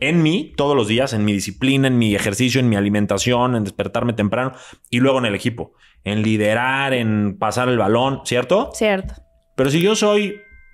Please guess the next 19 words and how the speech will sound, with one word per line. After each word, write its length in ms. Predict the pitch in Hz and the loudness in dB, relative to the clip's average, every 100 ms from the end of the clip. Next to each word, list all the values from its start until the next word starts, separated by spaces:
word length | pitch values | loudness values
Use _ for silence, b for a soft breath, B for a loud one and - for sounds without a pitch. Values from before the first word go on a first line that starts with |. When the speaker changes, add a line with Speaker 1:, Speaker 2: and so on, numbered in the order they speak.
| - - | -20 -6
Speaker 1:
don 320 | 117 120 123 120 | -2 0 -2 -4
ego 600 | 139 123 117 196 - _ _ _ _ | -4 -2 0 -2 -6 _ _ _ _
Speaker 2:
<laughs> 640 | - - - 170 - - | 0 0 -2 -8 -8 -8
Speaker 1:
y 80 | 135 | -2
no 160 | 139 175 | 0 2
trabajo 400 | 180 170 165 160 | 0 -2 0 0
en 80 | 143 | 0
mí 140 | 143 | 0
porque 180 | 135 - | -2 -4
siento 260 | 131 123 | -4 -4
que 100 | 113 | -2
merezco 520 | 107 107 117 - - 107 | -2 0 -2 -4 -6 -2
todo 440 | 110 104 95 127 | 0 0 0 -6
Speaker 2:
Ujú. 400 | - 214 202 165 196 | -2 0 0 -2 0
Speaker 1:
y 100 | 113 | 2
no 480 | 123 127 - - - | 2 0 -2 -8 -6
hago 280 | 127 117 120 | -4 0 0
nada 340 | 120 117 110 | 0 0 0
para 220 | 95 90 | 0 -2